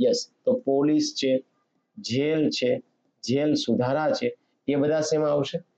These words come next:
રાજ્યમાં યાદીમાં આવશે. રેલવે તો કેન્દ્ર યાદીમાં આવશે, કૃષિ આ પણ આવશે. But obvious છે દોસ્તો, વિદેશ સંબંધ થોડા રાજ્યમાં આવશે.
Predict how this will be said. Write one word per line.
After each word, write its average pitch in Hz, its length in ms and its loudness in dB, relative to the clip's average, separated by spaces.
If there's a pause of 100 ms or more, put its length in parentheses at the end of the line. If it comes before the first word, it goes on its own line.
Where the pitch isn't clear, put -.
રાજ્યમાં 113 760 2
યાદીમાં 101 380 2
આવશે. 98 300 -4 (460)
રેલવે 156 540 2
તો 147 140 0
કેન્દ્ર 143 360 0
યાદીમાં 135 500 2
આવશે, 135 340 0 (560)
કૃષિ 175 500 0 (120)
આ 120 180 -2
પણ 143 140 0
આવશે. 139 420 -2 (360)
But 202 140 2
obvious 220 300 2
છે 185 160 0
દોસ્તો, 151 300 2
વિદેશ 120 400 2
સંબંધ 156 440 0
થોડા 160 220 0
રાજ્યમાં 156 520 2
આવશે. 151 340 0